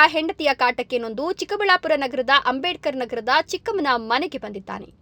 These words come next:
ಏನಾದ್ರೂ ಮಾಡಿ ಬಾಮೈದನ್ನ ಆಪರೇಷನ್ಗೆ ಹಣ ಕೊಡಬೇಕು, ಹೆಂಡತಿಯ ಕಾಟದಿಂದ ತಪ್ಪಿಸ್ಕೊಳ್ಬೇಕು ಅಂತ ಹಳೆಯ ಚಾಳಿಗೆ ಇಳಿದಿದ್ದಾನೆ. ನಗರದಲ್ಲಿ ಕಳ್ಳತನಕ್ಕೆ ಸಂಚಾರ ಮಾಡಿದ್ದಾನೆ. ಈ ವೇಳೆ ಸುಬ್ರರಾಯನಪೇಟೆಯಲ್ಲಿ ವಾಸವಾಗಿರುವ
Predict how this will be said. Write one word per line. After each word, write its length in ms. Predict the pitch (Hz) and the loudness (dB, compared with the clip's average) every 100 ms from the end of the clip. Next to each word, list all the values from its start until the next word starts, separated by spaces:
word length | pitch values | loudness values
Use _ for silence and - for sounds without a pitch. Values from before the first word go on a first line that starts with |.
| - - - - 233 | -20 -20 -20 -8 2
ಏನಾದ್ರೂ 460 | 277 320 494 508 | 6 8 8 6
ಮಾಡಿ 340 | 427 370 294 285 | 4 2 0 4
ಬಾಮೈದನ್ನ 640 | 247 285 403 415 311 285 277 247 | 8 8 6 0 -2 0 0 2
ಆಪರೇಷನ್ಗೆ 600 | 269 - 370 - 302 269 | 2 2 -2 -2 -2 -2
ಹಣ 240 | 285 254 240 | 0 0 0
ಕೊಡಬೇಕು, 680 | - 254 381 370 - 320 466 - | 2 2 0 -4 -4 -4 -4 -6
ಹೆಂಡತಿಯ 420 | - 330 480 440 302 | -2 0 2 2 2
ಕಾಟದಿಂದ 460 | 269 269 262 262 247 | 4 2 0 -6 -4
ತಪ್ಪಿಸ್ಕೊಳ್ಬೇಕು 840 | 240 - - - 403 285 247 - 202 | -4 -4 -6 -2 0 4 2 2 -8
ಅಂತ 200 | 190 247 359 - - - - | -4 4 4 4 -8 -20 6
ಹಳೆಯ 440 | 403 508 480 254 | 8 8 6 4
ಚಾಳಿಗೆ 600 | - 311 339 453 311 220 | 2 6 8 8 4 -4
ಇಳಿದಿದ್ದಾನೆ. 520 | 294 214 202 - - - - - - - - - | -8 -8 -10 -12 -14 -18 -20 -20 -20 -20 -20 -4
ನಗರದಲ್ಲಿ 540 | 285 381 571 508 392 415 | 6 6 8 4 2 4
ಕಳ್ಳತನಕ್ಕೆ 600 | 320 349 - 320 311 302 | 4 4 2 -6 -2 -2
ಸಂಚಾರ 380 | 269 269 302 233 | -2 -4 -6 -8
ಮಾಡಿದ್ದಾನೆ. 560 | 208 202 190 185 - _ _ | -8 -10 -10 -12 -14 _ _
ಈ 60 | 226 | 2
ವೇಳೆ 260 | 247 285 330 | 4 6 4
ಸುಬ್ರರಾಯನಪೇಟೆಯಲ್ಲಿ 1080 | 370 359 440 415 339 320 311 302 262 262 277 | 0 -4 4 6 6 2 -4 -6 -2 -4 0
ವಾಸವಾಗಿರುವ 680 | 233 262 254 233 214 226 | 0 0 -2 -4 -4 0